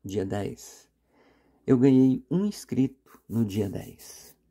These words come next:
No dia nove, não ganhei nada. No dia oito, eu ganhei dois inscritos, tá vendo?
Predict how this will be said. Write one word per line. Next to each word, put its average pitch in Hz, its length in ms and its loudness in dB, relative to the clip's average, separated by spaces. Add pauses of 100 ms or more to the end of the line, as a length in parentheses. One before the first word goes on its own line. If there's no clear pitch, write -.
(540)
No 185 140 2
dia 170 200 2
nove, 127 600 2 (680)
não 131 140 -2
ganhei 127 260 4
nada. 113 580 -2 (1300)
No 120 140 2
dia 104 240 0
oito, 117 360 2
eu 104 80 -6
ganhei 107 260 -6
dois 120 320 0
inscritos, - 840 -12 (320)
tá - 140 -14
vendo? 113 260 -2